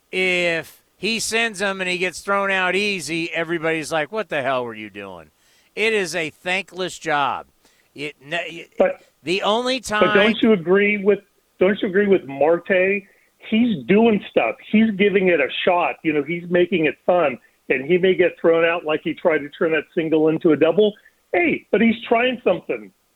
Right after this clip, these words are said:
Speaker 2: You know,
Speaker 1: Well, hey, hey, let me
Speaker 2: uh,
Speaker 1: tell you
Speaker 2: the
Speaker 1: something. You know why he can get away with that? Because he's playing so well. If you're not,
Speaker 2: Yeah.
Speaker 1: if you're not playing well,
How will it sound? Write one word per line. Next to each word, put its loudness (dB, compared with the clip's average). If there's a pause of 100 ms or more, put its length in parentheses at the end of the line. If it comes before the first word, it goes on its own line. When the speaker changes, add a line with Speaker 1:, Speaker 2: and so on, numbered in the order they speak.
(480)
Speaker 2:
You 2
know, 2
Speaker 1:
Well, 0
hey, 0
hey, 0
let -4
me -2
Speaker 2:
uh, -6
Speaker 1:
tell 4
you 2
Speaker 2:
the 2
Speaker 1:
something. 0
You -4
know 0
why 2
he -4
can -10
get -2
away 0
with -4
that? -2 (400)
Because -4
he's -8
playing -4
so -4
well. -4 (280)
If -6
you're -2
not, -2 (180)
Speaker 2:
Yeah. -8
Speaker 1:
if -8
you're -4
not -4
playing -4
well, 0